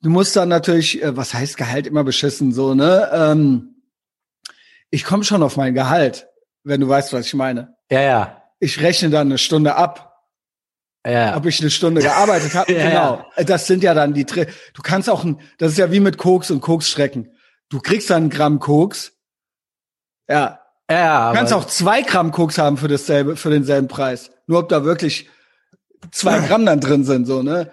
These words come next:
Speaker 2: Das, das haben aber viele, dass die Standardantwort ja ist. Und das hab ich überhaupt nicht. Meine Standardantwort ist eigentlich immer nein.
Speaker 1: Du hast aber auch Fähigkeiten, die ich nicht habe. Äh, we-,
Speaker 2: Nee,
Speaker 1: mein,
Speaker 2: in
Speaker 1: das, was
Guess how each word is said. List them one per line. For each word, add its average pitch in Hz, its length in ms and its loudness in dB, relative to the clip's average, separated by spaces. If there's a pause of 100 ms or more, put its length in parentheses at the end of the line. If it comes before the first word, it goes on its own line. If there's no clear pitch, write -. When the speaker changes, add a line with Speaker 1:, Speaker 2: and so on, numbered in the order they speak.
Speaker 2:
Das, 120 200 -20
das 139 260 -4
haben 180 180 0
aber 156 280 2
viele, 180 380 0
dass 156 180 0
die 160 100 -10
Standardantwort 143 840 0
ja 143 280 2
ist. 131 380 -2
Und 120 240 -6
das 147 180 0
hab 175 160 0
ich - 360 -8
überhaupt 135 400 0
nicht. 135 160 -4
Meine 123 200 0
Standardantwort 135 880 -2
ist 127 100 -4
eigentlich 127 260 -2
immer 123 160 -2
nein. 120 560 0 (580)
Speaker 1:
Du 202 200 0
hast 254 180 0
aber 196 120 2
auch 160 100 0
Fähigkeiten, 208 560 -2
die 131 60 -2
ich 123 140 -4
nicht 139 200 -4
habe. 123 360 -4 (420)
Äh, 165 280 2
we-, 185 160 2
Speaker 2:
Nee, 180 80 2
Speaker 1:
mein, 220 300 2
Speaker 2:
in 165 60 -8
Speaker 1:
das, 220 120 4 (100)
was - 20 4